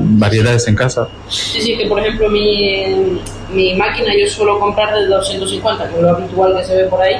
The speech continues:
Speaker 1: Sí.
Speaker 2: doscientos cincuenta gramos, que es justo lo que entra y nada,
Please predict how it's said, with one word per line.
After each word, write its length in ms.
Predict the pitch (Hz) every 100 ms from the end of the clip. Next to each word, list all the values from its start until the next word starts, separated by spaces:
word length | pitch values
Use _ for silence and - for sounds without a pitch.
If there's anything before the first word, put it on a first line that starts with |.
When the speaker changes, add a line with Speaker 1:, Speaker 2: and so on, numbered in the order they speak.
| 190
Speaker 1:
Sí. 140 | - 113
Speaker 2:
doscientos 340 | 208 - -
cincuenta 320 | 190 202 -
gramos, 300 | 208 233 - - - - - - -
que 80 | 202
es 100 | 190
justo 280 | 233 214 202
lo 120 | 185
que 180 | 180 190
entra 320 | 233 247 269 - 175
y 520 | 170 165 160 156 143
nada, 240 | 180 180